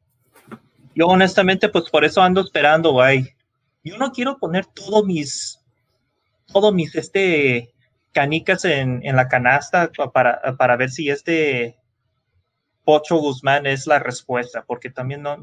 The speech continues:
yo no soy uno de ellos que un solo jugador hace la diferencia, pero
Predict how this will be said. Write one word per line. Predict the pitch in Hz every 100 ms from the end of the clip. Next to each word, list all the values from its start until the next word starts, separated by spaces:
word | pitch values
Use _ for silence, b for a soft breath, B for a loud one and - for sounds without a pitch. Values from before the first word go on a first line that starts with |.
| 143
yo | 143 143
no | 147
soy | 151 143
uno | 143
de | 143 135
ellos | 143 143
que | 127 113 107
un | - 156
solo | 156 156 147
jugador | - 131 120 127
hace | 139 -
la | 139
diferencia, | 127 113 123 123 123 123
pero | 127 117 113